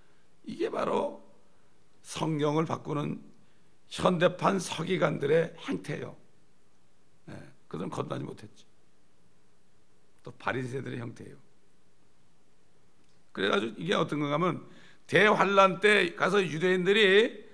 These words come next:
구원받아가지고 천년 왕국으로 들어가는 것을 이해할 수가 없어요.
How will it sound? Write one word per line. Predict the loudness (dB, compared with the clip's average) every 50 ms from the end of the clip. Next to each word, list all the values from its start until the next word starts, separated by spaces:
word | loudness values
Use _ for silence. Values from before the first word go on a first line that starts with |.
| -20 -20 -20 -20 -20 -18
구원받아가지고 | -12 -4 0 4 6 6 6 6 6 4 4 4 6 6 4 4 4 4 4 6 6 6 6 4 2 -4 -12 -18 -20 -18 -12
천년 | -8 -2 -2 0 2 4 6 6 6 6
왕국으로 | 6 4 2 2 0 0 4 4 4 4 4
들어가는 | 2 0 2 4 4 4 4
것을 | 2 0 2 2 0 0 0 -6 -14 -16 -12 -6
이해할 | -2 2 4 6 6 4
수가 | 4 2 2 2 2
없어요. | 2 2 0 0 0 -2 -4 -12